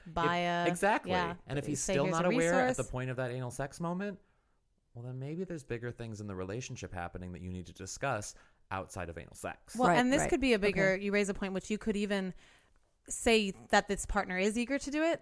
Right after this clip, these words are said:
Speaker 1: You could
Speaker 2: Mm-hmm.
Speaker 1: find a resource and say, "Hey, I'm really excited about doing this with you.
Speaker 2: Yeah.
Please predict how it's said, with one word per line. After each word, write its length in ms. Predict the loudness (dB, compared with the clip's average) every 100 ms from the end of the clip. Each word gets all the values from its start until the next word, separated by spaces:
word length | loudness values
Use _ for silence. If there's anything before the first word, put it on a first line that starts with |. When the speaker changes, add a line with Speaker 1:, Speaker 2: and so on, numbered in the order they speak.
| _
Speaker 1:
You 240 | -6 -2 0
could 160 | -2
Speaker 2:
Mm-hmm. 60 | 0
Speaker 1:
find 220 | 0 0
a 60 | -2
resource 420 | -4 -2 -2 -2
and 160 | -6 -6
say, 160 | -2 -2
"Hey, 220 | 0 0
I'm 160 | 0
really 240 | 0 0 -2
excited 400 | -4 0 0 0
about 220 | -2 -2
doing 180 | -2 0
this 160 | -2
with 180 | -2 -4
you. 280 | 0 0 0
Speaker 2:
Yeah. 260 | -2 -4 -4